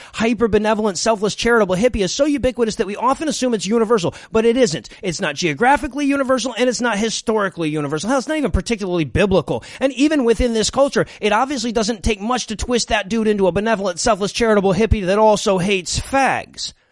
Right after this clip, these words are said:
I mean, let's say I take that story, uh, about Jesus driving the money changers out of the temple, and I say to myself,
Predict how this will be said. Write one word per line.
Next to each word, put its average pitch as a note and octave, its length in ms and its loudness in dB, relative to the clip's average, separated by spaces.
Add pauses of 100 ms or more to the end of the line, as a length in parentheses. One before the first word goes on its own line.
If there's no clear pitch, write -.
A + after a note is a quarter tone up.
(220)
I D4 60 -2
mean, D4 160 0
let's E4 160 0
say C#4+ 160 2
I A3+ 60 2
take A3 180 0
that F3 160 -2
story, G3+ 400 2
uh, D#3 80 0 (160)
about D#3+ 240 0
Jesus F#3+ 400 0
driving E3+ 520 0
the D3+ 100 0
money E3+ 260 0
changers D#3 320 -2
out D#3 80 0
of C#3+ 60 -2
the D3+ 80 -10
temple, C#3 240 -2
and C#3 60 -4
I D3 40 -2
say G3+ 120 0
to F3+ 40 0
myself, E3+ 240 0